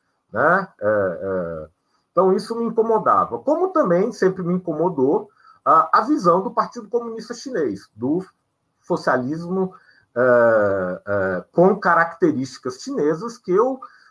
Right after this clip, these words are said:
achava uma devi-, uma, uma definição muito, é, é, vaga. Então,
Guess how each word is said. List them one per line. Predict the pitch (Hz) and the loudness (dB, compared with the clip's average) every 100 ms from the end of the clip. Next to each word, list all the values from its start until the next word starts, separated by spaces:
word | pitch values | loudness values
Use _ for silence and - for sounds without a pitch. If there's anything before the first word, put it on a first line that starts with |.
| _ | _
achava | 302 302 196 190 233 | -4 0 0 0 2
uma | 247 | 0
devi-, | 247 208 208 175 | 0 -4 -6 -6
uma, | 190 214 190 | -2 0 0
uma | 143 185 | 2 0
definição | 190 - 196 196 185 156 180 220 | 0 -4 -6 -8 -2 0 0 0
muito, | 151 151 165 190 240 262 - - | 0 0 -2 -4 -6 -6 -10 -4
é, | 123 123 117 117 | 2 4 4 2
é, | 135 | 2
vaga. | 165 147 101 87 90 120 | 4 4 4 0 -10 -6
Então, | - 269 | 0 0